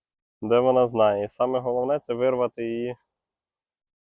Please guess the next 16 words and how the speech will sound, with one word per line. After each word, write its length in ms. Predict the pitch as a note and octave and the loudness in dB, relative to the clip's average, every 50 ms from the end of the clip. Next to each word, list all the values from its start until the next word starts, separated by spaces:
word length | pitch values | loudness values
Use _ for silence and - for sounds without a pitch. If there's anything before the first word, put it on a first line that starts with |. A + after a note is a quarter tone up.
| _ _ _ _ _ _ _ | _ _ _ _ _ _ _
з-під 920 | A#2 G#2+ A2 A2+ A#2 A#2 A#2 A#2+ B2 B2+ _ _ _ _ _ - A#2+ A#2 _ | -14 -14 -12 -10 -4 0 0 0 0 -2 _ _ _ _ _ -6 -6 -6 _
кущів. 580 | _ - B2 - - - - - G#2+ G#2 G#2 - _ _ _ _ _ _ _ _ _ _ _ _ _ _ _ _ _ _ _ _ - | _ -6 -6 -6 -6 -10 -4 -2 0 0 0 -2 _ _ _ _ _ _ _ _ _ _ _ _ _ _ _ _ _ _ _ _ -10
Через 200 | G#2 G#2+ A2 - | -4 -4 -4 -4
що 160 | - C3 C3 | -2 -2 -2
і 80 | B2+ A2+ | -2 -2
клювання 440 | - B2+ B2+ B2 B2 A2 A2 A2+ | -4 -4 0 0 0 0 0 -4
таке, 220 | - _ _ - A2+ | -6 _ _ -12 -12
що 240 | - - A2+ A2 G#2 _ _ _ _ _ _ _ _ _ _ _ _ _ _ | -10 -8 -12 -12 -12 _ _ _ _ _ _ _ _ _ _ _ _ _ _
с-, 300 | - - - A#2+ A#2+ C3 _ | -18 -10 -8 -8 -8 -8 _
свінгер 720 | - - - - - B2+ B2+ B2 B2+ C3+ B2 A#2+ - _ _ _ _ _ _ _ _ - _ _ _ _ _ _ _ _ _ _ _ - | -20 -20 -18 -4 0 0 0 2 2 0 0 0 -2 _ _ _ _ _ _ _ _ -20 _ _ _ _ _ _ _ _ _ _ _ 0
припіднявся, 880 | - B2 A#2+ - - B2+ B2 C3 C#3+ D3+ D#3 D#3 - - - B2+ A#2+ - _ _ _ _ _ _ _ _ _ _ _ _ _ _ _ _ _ _ _ _ _ _ _ _ _ - - - - - - - - - - | 2 2 2 2 0 -4 0 4 4 6 6 4 2 -2 -6 -6 -6 -6 _ _ _ _ _ _ _ _ _ _ _ _ _ _ _ _ _ _ _ _ _ _ _ _ _ -18 -12 -8 -8 -8 -8 -8 -12 -16 -12
вудилище 720 | - A#2 A#2 B2 A2+ A2+ A#2+ B2+ B2 B2 A#2+ - - B2 | -8 -4 -2 -2 0 0 0 2 2 0 -2 -2 -2 -2
в 140 | A2+ A2+ A2+ | -2 -2 0
дугу, 360 | A2+ A#2+ A#2 A#2+ C#3 D3 D3 | 2 2 2 2 2 2 2
тому 300 | C#3 - A#2+ A2+ A2+ A#2 | 2 0 -4 -2 -2 -4
що 260 | - - - A#2+ A#2 | -6 -4 -6 -6 -6